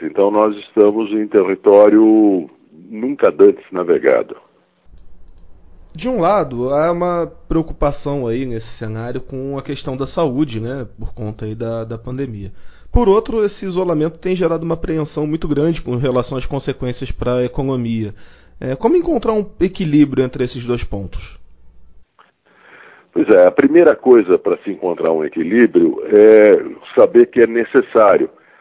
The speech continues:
Speaker 1: encontrar esse equilíbrio. E, é, essa é uma batalha, é, intelectual importante, porque hoje em dia se tornou comum, é, dizer que nós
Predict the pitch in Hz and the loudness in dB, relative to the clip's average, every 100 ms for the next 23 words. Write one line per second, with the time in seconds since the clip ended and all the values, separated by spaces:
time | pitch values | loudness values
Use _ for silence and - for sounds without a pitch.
0 | _ _ - 104 104 101 95 101 98 95 | _ _ -14 -8 -2 -2 2 2 2 0
1 | 98 113 98 87 80 - - _ _ _ | -6 -6 -4 -2 -2 -6 -10 _ _ _
2 | _ _ - 104 104 107 104 101 82 65 | _ _ -10 -4 0 0 2 2 0 -2
3 | 90 87 - - - - - 107 117 92 | -6 -6 -10 -18 -20 -20 -6 2 4 6
4 | 92 120 - 135 131 123 113 131 120 123 | 6 4 6 4 4 4 2 4 4 6
5 | 117 92 82 65 71 82 78 78 82 - | 6 6 6 2 2 2 2 2 -2 2
6 | 98 98 - 95 104 110 110 120 104 95 | 2 2 4 4 6 2 0 -2 0 2
7 | 90 67 - - - - 95 92 92 87 | 2 0 -10 -16 -14 -2 4 6 6 4
8 | 67 - - 98 101 95 101 90 107 120 | 0 -4 -4 0 0 0 -8 -4 4 6
9 | 123 107 - - 104 104 92 92 92 87 | 8 6 -2 -10 -4 0 0 2 4 4
10 | - - - _ _ - 131 113 123 123 | 2 -6 -20 _ _ 2 2 4 4 4
11 | 143 139 _ _ _ - 98 98 101 92 | 2 -2 _ _ _ 2 6 8 6 4
12 | 87 107 85 104 117 123 123 113 117 110 | 0 -6 0 6 8 8 4 -4 -2 -2
13 | 78 95 110 107 107 95 | -4 -6 0 2 2 0